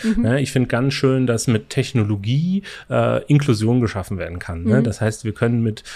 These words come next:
Speaker 2: äh, adaptierbaren Technologien tatsächlich ermöglichen, dass Leute am, äh, Leben und auch an gemeinsamen politischen Entscheidungen teilhaben können.
Speaker 1: Mhm.
Speaker 2: Und ich glaube, diese Inklusion und das gemeinsam Dinge schaffen mit Technologie. Ich glaube, das wäre tatsächlich was, was ich gerne umsetzen würde,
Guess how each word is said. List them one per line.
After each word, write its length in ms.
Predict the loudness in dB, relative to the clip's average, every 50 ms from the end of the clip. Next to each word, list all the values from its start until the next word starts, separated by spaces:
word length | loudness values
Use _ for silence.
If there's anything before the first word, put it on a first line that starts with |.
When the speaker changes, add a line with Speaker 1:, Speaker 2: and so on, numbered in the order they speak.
| -16 -10 -4
Speaker 2:
äh, 40 | -2
adaptierbaren 1080 | -2 0 -2 -2 -4 -2 0 2 2 0 -2 -2 0 2 2 4 2 2 2 0 0
Technologien 800 | 0 -2 -2 0 2 2 2 0 2 2 2 4 4 2 2 0
tatsächlich 500 | 0 -2 -4 -2 -2 -4 -4 -4 -8 -4
ermöglichen, 560 | -2 0 2 2 2 2 2 0 0 0 0
dass 160 | -2 -2 -2
Leute 440 | -2 0 0 0 0 0 0 -2 -2
am, 280 | -2 -4 -2 -2 -4 -6 -8 -16 -20 -20 -14 -8
äh, 200 | -6 -4 -4 -2
Leben 560 | 0 2 4 4 4 4 2 2 0 0 0 -2
und 260 | -2 -2 -2 -2 0
auch 260 | -2 -2 -2 -2 -4
an 320 | -6 -4 -2 -2 -2 -4 -6 -12 -12 -4
gemeinsamen 640 | 0 2 2 2 2 0 0 2 2 2 2 2 0
politischen 580 | 0 0 0 0 0 -2 -4 -4 -4 -6 -6 -4
Entscheidungen 640 | -4 -6 -6 -4 -4 -4 -2 -2 0 0 0 -2 -4
teilhaben 560 | -4 -2 0 2 2 2 2 0 0 -2 -2
können. 320 | 0 0 2 2 0 -2 -2 -2
Speaker 1:
Mhm. 160 | -2 -2 0
Speaker 2:
Und 100 | 0 -2
ich 100 | -2 -2
glaube, 300 | 0 2 2 2 2 2
diese 320 | 2 2 2 2 2 2 0 0
Inklusion 840 | -2 0 2 2 2 4 2 0 2 2 2 2 2 2 2 0
und 100 | 0 0
das 140 | -2 -4 -2
gemeinsam 720 | 0 2 2 2 2 2 2 2 2 2 2 2 0 2 2
Dinge 220 | 2 2 2 2
schaffen 400 | 0 -2 -6 -8 -8 -4 -4 -4
mit 120 | -4 -4
Technologie. 520 | -4 -4 -4 -4 -2 -2 -2 -2 -4 -6 -8
Ich 100 | -8 -8
glaube, 220 | -8 -6 -6 -6 -6
das 260 | -6 -6 -6 -6 -6
wäre 120 | -6 -6
tatsächlich 560 | -6 -8 -10 -10 -10 -10 -10 -10 -12 -12 -10
was, 180 | -10 -10 -8 -8
was 120 | -8 -8
ich 100 | -8 -10
gerne 180 | -8 -8 -8 -6
umsetzen 580 | 0 2 2 4 4 2 0 0 0 0 2 4
würde, 240 | 4 4 4 2